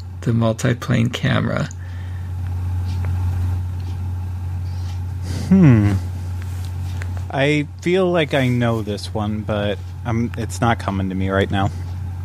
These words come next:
Speaker 1: I don't know. Well, Bob Gurr would have loved this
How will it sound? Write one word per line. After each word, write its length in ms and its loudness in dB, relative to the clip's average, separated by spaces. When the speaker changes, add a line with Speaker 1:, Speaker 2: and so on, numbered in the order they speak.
Speaker 1:
I 60 6
don't 140 4
know. 140 2
Well, 120 4
Bob 420 2
Gurr 260 4
would 140 4
have 100 2
loved 360 2
this 480 2